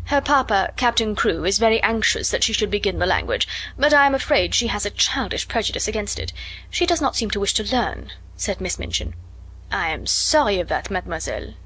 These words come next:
he said kindly to Sarah. "Perhaps, when we begin to study together, I may show you that it is a charming tongue."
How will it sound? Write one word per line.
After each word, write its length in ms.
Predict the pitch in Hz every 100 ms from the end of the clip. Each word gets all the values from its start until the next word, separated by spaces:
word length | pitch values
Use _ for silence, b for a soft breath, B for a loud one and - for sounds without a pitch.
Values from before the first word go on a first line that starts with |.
| -
he 100 | -
said 240 | 208 185 - -
kindly 260 | 185 - 175
to 80 |
Sarah. 360 | - 180 165 214 B B B B -
"Perhaps, 640 | 277 269 277 - - - -
when 220 | 254 247
we 80 | 247
begin 340 | 254 269 247
to 120 | 233
study 300 | 233 247 214
together, 500 | 202 226 220 196 165 - B B -
I 200 | 214 220
may 160 | 220
show 240 | 214 - 240
you 240 | 196 190
that 180 | 185 196
it 80 | 233
is 120 | 247
a 120 | 269 -
charming 340 | 311 220 190
tongue." 300 | - - 65